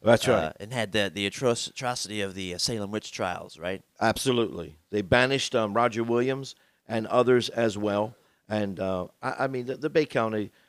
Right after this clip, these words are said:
Speaker 1: people, they, they were just crazy.
Speaker 2: So that's definitely not a good precedent, nor a good reason.
Speaker 1: That's a very, very weak argument.
Speaker 2: Yeah.
Speaker 1: It's a straw man argument as far as I'm concerned.
Speaker 2: So the, uh, you know, we've, we've, we've addressed a lot of,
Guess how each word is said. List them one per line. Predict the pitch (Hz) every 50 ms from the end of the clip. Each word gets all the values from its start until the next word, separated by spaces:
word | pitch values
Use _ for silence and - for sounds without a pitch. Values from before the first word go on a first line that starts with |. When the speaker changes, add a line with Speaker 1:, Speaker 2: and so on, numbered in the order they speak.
| _ _ -
Speaker 1:
people, | 117 107 113
they, | 113 127 113
they | 98 131 139
were | 131
just | 117 107 110 - - _ _ _ _
crazy. | - - 120 90 85 80 71 76 73 - _ _ _ _ _ _
Speaker 2:
So | - 117
that's | 123 131 127 -
definitely | 131 117 - - 95 95
not | 113 104 104 - -
a | 107 104
good | 85 - 104 87 -
precedent, | - 107 92 - - - 73 - -
nor | - 104 107 110 107 104
a | 76 98 95
good | 90 - 110 101 95
reason. | 92 104 110 113 110 92 92 92 98
Speaker 1:
That's | 113 - 147 170
a | 139
very, | 123 143 135 123 110 -
very | - 117 139 127 113
weak | 110 104 107 127 160 170 - - -
argument. | - 131 139 143 113 107 98 90 82 92
Speaker 2:
Yeah. | 98 98 95 87 85 87 _ _
Speaker 1:
It's | -
a | 165
straw | - - 165 131 107 98
man | 98 92 92 87
argument | 90 90 87 82 82 90 85
as | 76
far | - 101 92
as | 87 82
I'm | 87 90 87
concerned. | 87 80 - 85 82 82 85 - _ _ _ _ -
Speaker 2:
So | - 170 165 156 151 139 - _ _ _ _
the, | - 151 151 147 143 139 139 135 - -
uh, | 127 127 120 113 107 101 101
you | 120
know, | 127 123
we've, | 123 123 117 -
we've, | 113 131 117 - _ _ _ _
we've | - 131 123
addressed | 131 123 165 175 165 - -
a | 135 127
lot | 120 117 113 110 107
of, | 101 95 90